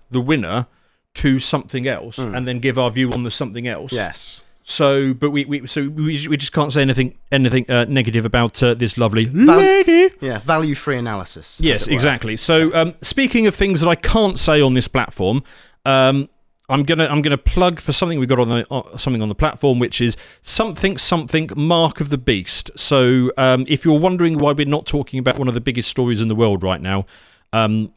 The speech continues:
Speaker 1: we are. We're just not talking about it on the censorship platform. So, you know, maybe you should head over to the, to the website and check that out. Right. So, um,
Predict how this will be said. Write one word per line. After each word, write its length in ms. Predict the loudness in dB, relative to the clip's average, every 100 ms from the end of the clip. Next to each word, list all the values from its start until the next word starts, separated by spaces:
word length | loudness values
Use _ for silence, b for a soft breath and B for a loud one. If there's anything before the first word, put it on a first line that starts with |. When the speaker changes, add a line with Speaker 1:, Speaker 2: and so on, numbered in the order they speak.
| -2
Speaker 1:
we 180 | 2
are. 240 | 4 2 0
We're 120 | 0
just 260 | -2 -4 -4
not 200 | -8 -4
talking 260 | -4 -2
about 220 | -2 -2 -4
it 80 | -8
on 380 | -8 -8 -10 -12 -12
the 100 | -6
censorship 480 | -6 -6 -6 -6
platform. 480 | -4 -6 -8 -10 -8
So, 180 | -6 -4
you 260 | -4 -6 -6
know, 80 | -4
maybe 180 | -4
you 80 | -4
should 120 | -4
head 140 | -2 -2
over 160 | -2
to 120 | -4 -8
the, 80 | -10 -12
to 80 | -8
the 80 | -6
website 340 | -6 -6 -8
and 100 | -8
check 220 | -12 -12
that 140 | -10 -10
out. 180 | -10 -14 b b b
Right. 300 | 0 0 -2
So, 260 | 0 0 -2 B B -4
um, 340 | 0 2 0